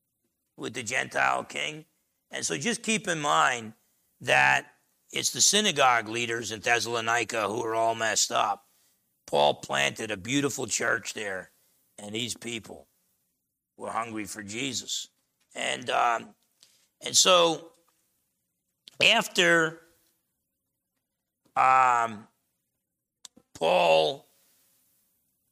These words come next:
preaches in Athens, then he goes to Corinth, and he meets Aquila and Priscilla there. And so he's planting a church in Corinth in fifty-one A D,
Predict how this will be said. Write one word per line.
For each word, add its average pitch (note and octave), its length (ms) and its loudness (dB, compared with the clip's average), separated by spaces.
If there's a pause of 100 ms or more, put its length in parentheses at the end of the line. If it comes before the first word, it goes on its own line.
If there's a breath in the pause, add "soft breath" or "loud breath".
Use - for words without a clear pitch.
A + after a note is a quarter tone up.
(680)
preaches F3+ 440 0
in C3+ 140 -2
Athens, D#3+ 560 2
then D#3+ 140 -4
he E3 100 -2
goes D#3 340 2
to C3 100 -4
Corinth, F3+ 640 0
and A2+ 80 -12
he A2+ 60 -10
meets C#3 340 -2
Aquila F3 480 0
and D3 100 -4
Priscilla F#3+ 520 2
there. F3+ 460 2 (720)
And C#3 420 0
so C#3 180 0
he's D3 220 0
planting E3 400 0
a B2+ 40 -4
church E3 400 0
in B2 100 -12
Corinth E3+ 480 -2
in A#2 100 -8
fifty-one E3 600 -2
A D3 160 2
D, C3 560 -4